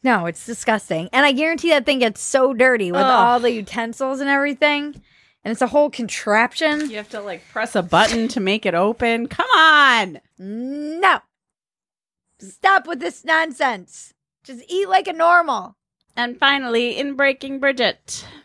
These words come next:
Speaker 2: John Krasinski sold some good news to Viacom C B S following a massive bidding war.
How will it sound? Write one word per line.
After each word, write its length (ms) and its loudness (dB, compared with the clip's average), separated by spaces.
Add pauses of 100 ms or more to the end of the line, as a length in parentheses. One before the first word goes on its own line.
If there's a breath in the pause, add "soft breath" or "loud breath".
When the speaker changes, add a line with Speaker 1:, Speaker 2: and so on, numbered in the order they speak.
(160 loud breath)
Speaker 2:
John 340 2
Krasinski 680 -2
sold 480 0
some 220 -6
good 260 4
news 680 -2
to 160 -2
Viacom 680 2
C 180 -10
B 160 -4
S 360 -2
following 520 -2
a 100 -4
massive 640 -2
bidding 340 -6
war. 380 -12